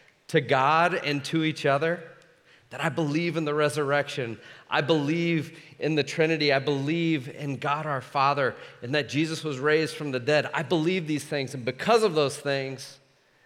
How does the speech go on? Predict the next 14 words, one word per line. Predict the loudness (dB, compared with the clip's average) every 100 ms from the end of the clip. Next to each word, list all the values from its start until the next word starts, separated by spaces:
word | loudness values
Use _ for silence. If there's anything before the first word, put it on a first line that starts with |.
| _ _ _ _
my | -2
life | 0 0 -4
is | -10 -2
different. | 2 2 0 -12 -14 -20 _ _ _
Man, | 2 4 4
I | 2
wish | 0 0
I | 0
would | 0
have | 0
grabbed | 2 2 0
onto | -2 -2
that | -2 -2
sooner. | -6 -8 -8 -10